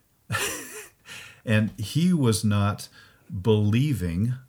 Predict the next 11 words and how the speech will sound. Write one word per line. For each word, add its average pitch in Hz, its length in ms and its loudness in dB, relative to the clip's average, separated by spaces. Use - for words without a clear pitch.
that 98 240 -2
Jesus, 90 480 -4
or 92 180 0
that 85 200 -6
God 90 320 -2
could 87 200 -4
do 165 180 0
such 85 280 -6
a 85 60 -6
thing, 76 440 -10
because 92 760 -2